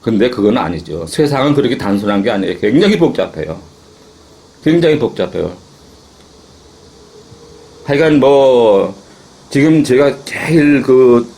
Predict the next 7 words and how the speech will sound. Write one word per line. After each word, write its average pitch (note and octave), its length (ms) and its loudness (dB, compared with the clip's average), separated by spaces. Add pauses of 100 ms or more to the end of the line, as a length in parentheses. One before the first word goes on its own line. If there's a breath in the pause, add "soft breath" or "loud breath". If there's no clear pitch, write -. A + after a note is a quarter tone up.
(600)
제일이라고 C3+ 480 2
하면 D#3 140 2
좀 D3 160 2
뭐하고, A2+ 460 2
제가 A#2 280 -2
굉장히 C3+ 420 -2
존경하고 A#2 800 2